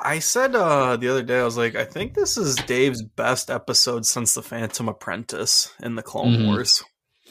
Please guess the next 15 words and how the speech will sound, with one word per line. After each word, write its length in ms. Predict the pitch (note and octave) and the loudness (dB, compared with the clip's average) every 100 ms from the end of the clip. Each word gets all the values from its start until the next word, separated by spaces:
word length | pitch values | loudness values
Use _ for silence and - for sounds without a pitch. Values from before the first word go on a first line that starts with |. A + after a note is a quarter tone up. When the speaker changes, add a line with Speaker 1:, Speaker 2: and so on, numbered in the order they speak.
| _ _ _ _ _ _ _ _ _ _ _ _ - | _ _ _ _ _ _ _ _ _ _ _ _ -12
Speaker 2:
Yeah. 120 | A#2+ A2+ | -4 0
Speaker 1:
Because, 180 | A2+ | 0
like, 120 | C#3+ C3+ | 0 0
his 180 | G3 | 0
Ahsoka 340 | A3+ - C3 D3+ C#3 | 0 -2 -4 -6 -8
episode 360 | C#3+ - D3 | -8 -8 -4
that 80 | C#3 | -2
he 60 | C3+ | 0
did 120 | C3 | -2
in 80 | A2+ | -4
Mando 300 | G#2+ A#2 A2+ | -4 -2 0
was, 200 | G#2 - - | 0 -4 -8
it 60 | D3 | -2
was 120 | D#3+ | -2
good, 320 | - D2+ - | -2 -6 -8